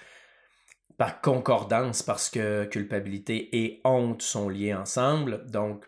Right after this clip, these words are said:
peur, honte et culpabilité sont littéralement la pierre angulaire de toute transformation. Tout le monde, dans n'importe quel cheminement, là, toute personne qui s'intéresse au développement personnel et spirituel devrait commencer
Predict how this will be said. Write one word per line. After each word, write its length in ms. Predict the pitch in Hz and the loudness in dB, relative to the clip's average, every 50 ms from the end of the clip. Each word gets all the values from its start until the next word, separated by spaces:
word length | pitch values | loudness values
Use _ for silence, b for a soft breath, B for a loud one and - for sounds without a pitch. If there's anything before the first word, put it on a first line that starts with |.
| _ _ | _ _
peur, 380 | - 127 113 113 113 107 - - | 4 4 6 6 4 0 0 -2
honte 260 | 113 113 117 - - | -2 -2 -2 -4 -6
et 60 | 101 | -8
culpabilité 720 | - - 104 107 - 107 98 98 98 92 - - 139 143 | -6 -6 -8 -4 -4 -4 -4 -4 -8 -10 -4 -2 0 0
sont 320 | 151 - - - 135 127 123 | 0 0 0 2 2 4 4
littéralement 1000 | 123 123 139 147 151 - - 180 165 147 147 131 123 110 107 107 104 104 110 131 - - _ _ _ _ _ _ _ _ _ _ _ _ _ _ - - - | 4 2 2 0 -4 -2 0 0 2 4 2 2 2 0 -2 -2 -2 -2 -4 -6 -8 -14 _ _ _ _ _ _ _ _ _ _ _ _ _ _ -20 -12 -4
la 220 | - 123 120 123 123 | 0 4 4 4 4
pierre 760 | - - - - 139 147 147 147 151 151 151 147 127 - - - - | 2 -2 -4 0 2 4 6 6 6 6 6 4 2 -2 -4 -2 0
angulaire 1120 | 139 156 165 160 147 139 131 131 127 117 113 107 107 107 107 107 110 117 120 117 117 110 b b b b b b b b b b b b | 2 2 2 2 0 -2 -4 -4 -2 0 0 2 2 2 2 0 0 -2 -4 -8 -12 -14 b b b b b b b b b b b b
de 180 | - 107 107 123 | -10 -2 0 0
toute 500 | 117 - - - - 151 143 143 - - - _ _ _ | 0 0 -4 0 2 4 4 2 0 -10 -18 _ _ _
transformation. 1080 | - - 131 131 120 - - - - 107 110 107 107 113 113 - - 107 107 107 - - _ _ _ _ _ _ _ _ _ B B B B B B B B B _ | -10 -6 -4 -2 -2 -2 -2 -2 -2 -4 -2 -6 -6 -6 -8 -8 -8 -8 -8 -8 -12 -14 _ _ _ _ _ _ _ _ _ B B B B B B B B B _
Tout 160 | - 247 254 | 2 4 4
le 100 | 254 240 | 6 6
monde, 600 | 190 160 151 151 151 156 156 151 156 170 165 170 - _ _ _ _ _ _ _ _ _ _ _ _ - | 6 8 8 8 8 6 4 2 0 0 -4 -6 -10 _ _ _ _ _ _ _ _ _ _ _ _ -6
dans 280 | 117 120 127 123 123 135 | -2 0 2 2 2 2
n'importe 560 | 165 208 226 220 - 185 175 - - 147 - | 2 2 2 2 0 -2 -2 -2 -4 -4 -2
quel 200 | - 147 139 135 | 0 -2 -2 0
cheminement, 840 | - - - - - - 196 190 175 156 139 123 113 107 107 123 | -2 0 0 2 2 2 2 2 2 2 0 0 0 -2 0 -2
là, 180 | 131 120 113 117 | -2 -2 -2 -4
toute 280 | - - 196 190 - | -4 -4 -6 -6 -2
personne 420 | - 160 139 - - 151 139 135 120 | -2 -2 0 0 0 0 0 0 -2
qui 80 | - | -4
s'intéresse 640 | - - - 165 156 151 143 127 135 123 120 - - | -4 -2 0 0 0 0 -2 -2 0 -2 -2 -2 -4
au 80 | 104 | -6
développement 560 | 98 139 139 135 135 139 117 - - 117 110 - | -4 -2 -2 0 2 2 0 0 -2 -4 -6 -6
personnel 640 | - _ 131 127 - - 143 127 123 123 120 113 110 | -4 _ -4 -2 0 0 0 2 2 0 -2 -2 -4
et 60 | 107 | -6
spirituel 800 | 107 - - 147 131 127 123 - - 107 107 107 113 113 - 110 | -8 -6 -6 -4 -4 -4 -6 -4 -2 0 0 0 0 -4 -6 0
devrait 480 | 113 123 117 - 113 113 104 - - _ | 0 2 2 2 0 -4 -4 -4 -6 _
commencer 880 | - - 196 190 185 180 160 139 135 127 - - - 113 110 113 b | -2 2 4 4 4 4 2 2 2 0 0 0 0 -2 -4 -4 b